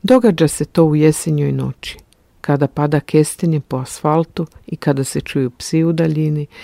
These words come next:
i kad se tako neopisivo javlja čežnja za nekim ko bi bio dobar, naš,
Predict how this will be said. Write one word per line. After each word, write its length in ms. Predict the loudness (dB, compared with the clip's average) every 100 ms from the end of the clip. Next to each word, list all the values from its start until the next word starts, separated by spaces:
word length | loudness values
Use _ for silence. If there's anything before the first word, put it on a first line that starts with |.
| -12 -10
i 80 |
kad 220 | 0 0 0
se 100 | 0
tako 420 | 2 0 0 -2
neopisivo 760 | 0 -2 2 2 2 -2 0
javlja 400 | 0 0 0 -2
čežnja 560 | -4 -2 0 0 -2 -4
za 140 | -4
nekim 500 | -4 -4 -6 -8 -10 -10 _ _ _ -6
ko 120 | -4
bi 160 | -2 0
bio 240 | 0 0
dobar, 460 | -2 -4 -4 -12 -14 _ _ _ 0
naš, 480 | 0 0 -6 -14